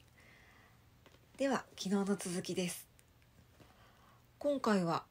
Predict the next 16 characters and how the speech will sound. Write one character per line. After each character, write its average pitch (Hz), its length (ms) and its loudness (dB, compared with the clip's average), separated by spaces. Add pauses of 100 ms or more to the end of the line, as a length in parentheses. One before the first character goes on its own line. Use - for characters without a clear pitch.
(280)
優 190 80 -4
し - 300 -2
く 208 100 -4
な 190 140 2
る 185 100 -2
た 170 140 -4
め 165 100 -4
の 156 160 -6
作 196 280 -2
業 156 260 0
そ - 160 -4
の 208 160 4
四 202 220 2
と 156 120 -10
し - 140 -6
て、 - 280 -2